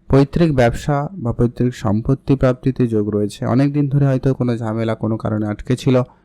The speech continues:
ওটা আপনার প্রাপ্তি ঘটতে পারে। ব্যবসা ক্ষেত্রে দায়িত্ব হঠাৎ করে আপনি পেতে পারেন। আপনার পুরনো কোনো ইনভেস্টমেন্ট আপনাকে রিটার্ন একটা ভালো দিতে পারে, পুরনো ইনভেস্টমেন্টে গুরুত্ব আপনারা রাখবেন।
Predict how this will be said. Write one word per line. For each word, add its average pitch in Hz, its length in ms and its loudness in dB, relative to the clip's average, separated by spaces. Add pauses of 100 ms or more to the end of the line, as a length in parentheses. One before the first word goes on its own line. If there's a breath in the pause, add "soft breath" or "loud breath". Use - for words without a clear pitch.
(180 soft breath)
ওটা 139 200 2
আপনার 107 260 -2
প্রাপ্তি 110 480 -4
ঘটতে 107 280 -2
পারে। - 220 -8 (540)
ব্যবসা 123 320 2
ক্ষেত্রে 139 500 0 (160)
দায়িত্ব 117 360 0
হঠাৎ 110 280 -2
করে 113 180 -4
আপনি 104 260 -4
পেতে 101 240 -2
পারেন। 104 340 -4 (320 soft breath)
আপনার 143 260 2
পুরনো 156 340 4
কোনো 156 160 2
ইনভেস্টমেন্ট 151 680 0
আপনাকে 135 560 -2 (460)
রিটার্ন 123 320 0
একটা 131 200 -2
ভালো 120 260 0
দিতে 117 260 -2
পারে, 127 280 -2 (180)
পুরনো 113 240 0
ইনভেস্টমেন্টে 127 640 0
গুরুত্ব 113 400 -2
আপনারা 113 360 -4
রাখবেন। 98 480 -4